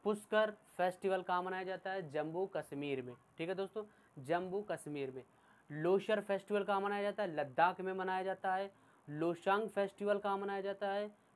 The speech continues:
फेस्टिवल सिक्किम में मनाया जाता है। हेमिस फेस्टिवल कहाँ मनाया जाता है? हेमिस फेस्टिवल लद्दाख में मनाया जाता है और लोसर फेस्टिवल भी लद्दाख में मनाया जाता है। हेमिस फेस्टिवल लद्दाख में,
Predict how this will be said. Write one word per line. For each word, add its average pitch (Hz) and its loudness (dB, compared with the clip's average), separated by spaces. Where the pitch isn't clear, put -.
फेस्टिवल 196 0
सिक्किम 185 -2
में 190 0
मनाया 190 -2
जाता 190 -4
है। 196 -4
हेमिस 208 0
फेस्टिवल 202 2
कहाँ 185 0
मनाया 190 -2
जाता 196 -2
है? 170 -4
हेमिस 170 -4
फेस्टिवल 202 -4
लद्दाख 160 4
में 156 -4
मनाया 139 -4
जाता 135 -4
है 120 -6
और 170 4
लोसर 165 0
फेस्टिवल 170 0
भी 233 0
लद्दाख 160 4
में 151 -2
मनाया 135 0
जाता 127 -6
है। 117 -10
हेमिस 202 0
फेस्टिवल 208 2
लद्दाख 135 4
में, 202 0